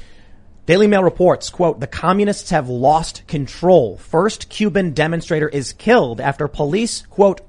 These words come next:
open fire on peaceful protest, while anti-government reporter is arrested live on T V as unrest continues." Diubis Lorencio Tejeda, thirty-six, died Monday in a suburb of Havana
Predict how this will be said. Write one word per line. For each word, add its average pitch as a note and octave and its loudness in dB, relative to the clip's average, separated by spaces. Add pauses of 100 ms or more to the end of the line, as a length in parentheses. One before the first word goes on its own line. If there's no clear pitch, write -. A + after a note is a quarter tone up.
open A3 4
fire F3+ 2
on D3 -2
peaceful G3 -6
protest, F#3+ 0 (400)
while D3 2
anti-government F3 0
reporter D#3+ 0
is C3 -4
arrested C#3 -4
live C#3+ 0
on D#3 -4
T D#3 -6
V B2+ -6 (240)
as D3+ -2
unrest C#3+ -2
continues." B2 -4 (520)
Diubis F#3 4 (340)
Lorencio F#3 2
Tejeda, D#3 0
thirty-six, F3 -2
died C#3 -2
Monday D3 0
in B2+ -2
a A#2+ -4
suburb D3 -2
of C3+ -4
Havana C3+ -4